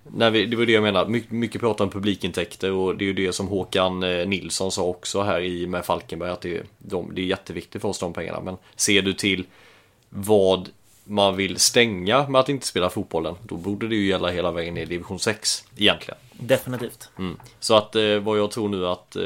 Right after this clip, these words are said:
Speaker 1: fotbollen, det, detta är som sagt, det är jag som spekulerar, men det känns ju helt sjukt om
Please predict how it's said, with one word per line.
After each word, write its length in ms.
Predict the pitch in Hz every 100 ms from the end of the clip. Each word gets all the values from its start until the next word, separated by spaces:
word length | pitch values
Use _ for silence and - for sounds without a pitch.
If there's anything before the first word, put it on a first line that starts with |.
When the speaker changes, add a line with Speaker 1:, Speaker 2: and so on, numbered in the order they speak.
| 92 87 85 50 - - -
Speaker 1:
fotbollen, 680 | - 131 101 92 92 135 139 -
det, 280 | 110 147 147
detta 320 | 123 131 135
är 100 | 123
som 160 | 113 123
sagt, 220 | 110 107
det 60 | 101
är 60 |
jag 240 | 110 107 90
som 120 | 104
spekulerar, 420 | 104 101 107 85
men 160 | 90 92 _ _ - _
det 100 | 104
känns 220 | 127 110
ju 40 |
helt 320 | 123 160 147 -
sjukt 400 | 107 87 92 -
om 360 | 110 95 87